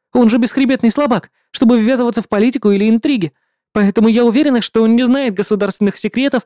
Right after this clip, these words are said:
или тому подобного. Он не заботится о ценностях других людей. Он дремучий, трусливый,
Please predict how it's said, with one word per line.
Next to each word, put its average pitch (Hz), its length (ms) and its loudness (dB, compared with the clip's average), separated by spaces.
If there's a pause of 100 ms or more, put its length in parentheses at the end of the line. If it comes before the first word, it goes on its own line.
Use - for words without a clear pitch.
(280)
или 240 220 4
тому 208 260 0
подобного. 220 640 0 (340)
Он 302 180 4
не 302 100 4
заботится 294 580 2
о 247 40 -2
ценностях 254 440 2
других 226 320 0
людей. 240 380 0 (180)
Он 285 160 2
дремучий, 269 480 2
трусливый, 269 720 0